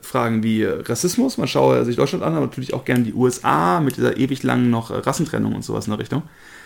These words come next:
Dass, äh, wenn du dann sagst, okay, jetzt mal Butter bei die Fische, diese schöne Zeit, an die ihr euch erinnert, als ihr in euren Vorgärten gesessen habt, ne? Und ihr habt das Geld bekommen vom Staat, weil eure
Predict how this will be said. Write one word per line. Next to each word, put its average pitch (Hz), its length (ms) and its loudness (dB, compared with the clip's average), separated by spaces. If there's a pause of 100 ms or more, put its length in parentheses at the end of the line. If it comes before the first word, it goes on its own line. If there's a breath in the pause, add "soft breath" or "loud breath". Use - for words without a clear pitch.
(460 loud breath)
Dass, - 540 0
äh, 117 420 -2
wenn 113 80 -2
du 135 60 0
dann 147 180 2
sagst, 135 380 -4
okay, 120 380 -4 (500)
jetzt - 140 -10
mal 135 60 2
Butter 127 200 2
bei 117 100 0
die 113 100 -2
Fische, 107 380 -8 (300)
diese 127 220 0 (140)
schöne 180 360 2
Zeit, 202 220 2
an 135 80 0
die 127 60 4
ihr 123 60 6
euch 113 80 0
erinnert, 117 400 -4 (440 soft breath)
als - 160 -8
ihr 147 60 2
in - 60 -4
euren 120 140 -6
Vorgärten 123 640 2
gesessen 110 400 -4
habt, - 240 -20 (460)
ne? 160 340 0 (120)
Und 117 360 0
ihr 123 80 2
habt - 100 -8
das - 120 -10
Geld 156 240 2
bekommen 127 320 2
vom 117 140 -2
Staat, 139 520 0
weil 113 260 2
eure 110 460 -2